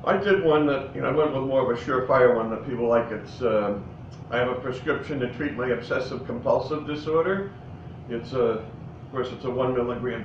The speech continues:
pill, and I take it a thousand times a day.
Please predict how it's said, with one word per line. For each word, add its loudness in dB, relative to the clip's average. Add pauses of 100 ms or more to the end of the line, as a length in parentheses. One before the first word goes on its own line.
pill, 0
and -4
I -10
take -2
it -4
a -10
thousand -4
times -4
a -8
day. 2